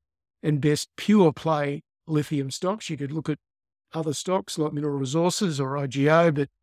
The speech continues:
they're not pure play lithium stocks. So if you wanna get an idea of, of, um, just lithium, then this is not a bad move. But again, could you say with confidence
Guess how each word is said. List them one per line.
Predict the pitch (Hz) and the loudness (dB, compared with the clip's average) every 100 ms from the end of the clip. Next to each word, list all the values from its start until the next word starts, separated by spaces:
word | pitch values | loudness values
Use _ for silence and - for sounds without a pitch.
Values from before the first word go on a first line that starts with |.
| _ _ _ - | _ _ _ -2
they're | 156 | 0
not | 147 - | 0 -4
pure | - 160 | 0 2
play | 143 147 147 | 2 0 2
lithium | 156 160 160 131 | 2 0 -2 -2
stocks. | - 156 156 - | -4 -4 -4 -6
So | 165 | -6
if | 139 - | -4 -4
you | 156 | -2
wanna | 156 | 0
get | 139 151 - | 2 0 0
an | 160 143 | -4 -4
idea | 147 131 151 156 | -4 0 4 6
of, | 147 131 - _ _ _ _ _ _ _ - | 4 0 -8 _ _ _ _ _ _ _ -8
of, | 139 127 - | -8 -6 -4
um, | 143 135 135 - | -4 -4 -10 -10
just | 151 151 147 - | -4 -2 -2 0
lithium, | 160 156 160 160 226 - _ _ _ _ _ | 0 0 2 2 2 -2 _ _ _ _ _
then | - 196 | 0 2
this | 220 226 | 2 0
is | 180 139 | -2 -2
not | 180 208 208 | 2 4 4
a | 165 | 4
bad | 170 160 151 | 4 4 4
move. | 160 151 135 | 2 0 -2
But | 135 | 0
again, | 156 131 180 185 180 214 - | 0 0 -2 0 -4 -6 -4
could | 196 143 | -2 0
you | 147 160 | 0 -2
say | - 175 165 170 | 0 4 6 6
with | 160 151 | 2 0
confidence | - 165 - 170 165 160 - | -2 -4 -2 -2 -2 -6 -12